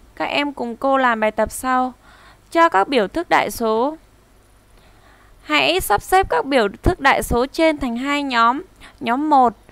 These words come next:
những biểu thức chứa phép cộng, phép trừ. Nhóm hai, những biểu thức còn lại.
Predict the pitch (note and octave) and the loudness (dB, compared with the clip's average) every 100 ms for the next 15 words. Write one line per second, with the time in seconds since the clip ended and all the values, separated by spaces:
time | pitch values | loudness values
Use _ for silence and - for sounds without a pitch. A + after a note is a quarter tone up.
0 | _ B3 C4 D4+ G3 - E4+ - A#3 B3+ | _ -8 -4 -2 -2 -2 -8 -4 -4 -2
1 | F4+ - C#4+ - D#4 E4 - A#3+ A3+ G3+ | -4 -2 -2 -2 -4 -4 0 2 2 0
2 | - _ _ A#3+ A3 C#4 D4 D4 D4 C#4 | -8 _ _ -4 -2 -2 -2 0 0 -2
3 | C4 C#4 C#4+ C#4+ G#3 - - B3 G#3+ G#3+ | -6 -8 -4 -2 -4 -6 -4 -2 0 2
4 | G#3+ D3 | 0 -2